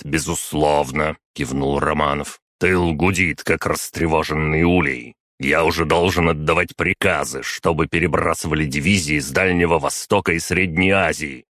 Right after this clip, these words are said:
раз уж мне не дают задействовать авиацию и мегаядерные бомбы". "Вы что обо всем этом думаете?" — спросил Державина император. Игорь Всеволодович понимал, что ответ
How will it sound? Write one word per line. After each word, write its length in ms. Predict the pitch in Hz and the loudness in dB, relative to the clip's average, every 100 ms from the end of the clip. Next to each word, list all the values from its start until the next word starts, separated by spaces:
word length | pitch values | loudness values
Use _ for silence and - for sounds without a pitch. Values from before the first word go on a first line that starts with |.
| - | -4
раз 380 | - 80 92 87 | 0 0 0 -2
уж 200 | 73 - | -4 0
мне 260 | 78 87 | 2 2
не 120 | 87 80 | 2 2
дают 360 | 87 95 82 | 2 2 0
задействовать 880 | 76 71 82 101 - 85 92 90 - | -2 0 2 0 -2 0 0 0 -2
авиацию 680 | 80 85 98 85 - 78 71 | 0 2 2 -2 -2 0 2
и 140 | 98 | 4
мегаядерные 880 | 107 101 101 98 92 90 87 90 87 | 4 2 2 2 2 0 2 2 2
бомбы". 680 | 87 87 80 73 76 58 - _ _ _ _ _ _ _ - | 2 2 2 0 -2 -4 -12 _ _ _ _ _ _ _ -6
"Вы 360 | 67 65 95 113 | -2 0 0 0
что 380 | - - 98 | -2 0 2
обо 200 | 92 85 | 4 2
всем 360 | - - 87 82 | 0 0 2 2
этом 360 | 78 80 78 78 | 0 0 0 2
думаете?" — 760 | 82 76 71 62 - 62 58 _ _ | 2 2 0 -2 -10 -14 -14 _ _
спросил 600 | - - - - - 110 | -16 -6 -6 -4 0 0
Державина 720 | 87 87 80 80 82 80 76 | 2 0 0 0 0 0 0
император. 840 | 76 - 73 64 60 - - - - _ _ _ _ _ _ - | 0 -2 -2 -2 -4 -6 -12 -14 -18 _ _ _ _ _ _ -4
Игорь 260 | 120 92 | 0 -2
Всеволодович 960 | - - - 90 85 80 78 73 - - | -4 -8 -2 0 2 0 0 -2 -6 -6
понимал, 500 | - 101 92 80 69 | -2 0 2 0 -2
что 260 | - - 67 | -4 -6 -6
ответ 360 | - 73 85 | -6 -2 -2